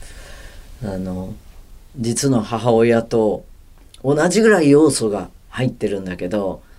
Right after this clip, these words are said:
そこに一緒に展覧会のスタッフの人と、あの、説明してたけど、私の曲の中にある要素、割と尖った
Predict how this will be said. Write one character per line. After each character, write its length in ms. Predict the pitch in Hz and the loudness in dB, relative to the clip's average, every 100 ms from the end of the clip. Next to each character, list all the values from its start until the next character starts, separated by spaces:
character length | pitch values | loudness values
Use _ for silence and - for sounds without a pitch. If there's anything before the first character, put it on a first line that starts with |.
| - | -14
そ 160 | - 156 | -8 -2
こ 140 | 170 | 0
に 160 | 175 170 | 2 0
一 60 | |
緒 180 | - 175 | 0 -2
に 120 | 160 | 0
展 260 | 185 175 185 | 0 0 2
覧 200 | 180 180 | 2 2
会 200 | 156 117 | 0 -2
の 80 | 104 | -4
ス 100 | - | -2
タ 140 | 139 | -2
ッ 20 | |
フ 480 | 131 120 107 104 - - | -2 -6 -4 -6 -8 -6
の 280 | 117 101 92 | -4 -4 -8
人 280 | - 120 113 | -6 -4 -2
と、 420 | 117 107 95 - - - - - | 2 2 2 -2 -16 -20 -20 -14
あ 60 | |
の、 320 | 90 104 101 185 | -10 -8 -8 -6
説 260 | 110 139 | -4 0
明 160 | 135 135 | 4 4
し 140 | - | 2
て 80 | 151 | -2
た 140 | 127 | -2
け 120 | - 90 | -6 -6
ど、 300 | 95 82 78 87 | -4 -6 -8 -10
私 360 | 92 113 - | -8 -6 -4
の 480 | 127 120 117 107 - - | -2 0 0 -2 -6 -12
曲 280 | - 107 113 | -8 -4 -2
の 120 | 117 | 0
中 300 | 120 120 113 | 0 0 0
に 160 | 104 101 | 0 -2
あ 80 | 95 | -4
る 260 | 95 95 - - | -8 -10 -16 -4
要 260 | 107 110 | 0 0
素、 440 | 101 85 87 117 131 - - - - - - - - | -2 -4 -4 -4 -8 -20 -20 -20 -20 -20 -20 -20 -12
割 360 | 135 147 165 180 | -2 0 0 0
と 120 | 185 | 0
尖 300 | 185 185 202 | 2 4 2
っ 80 | 202 - | 0 -2
た 380 | 143 110 - | 0 2 -2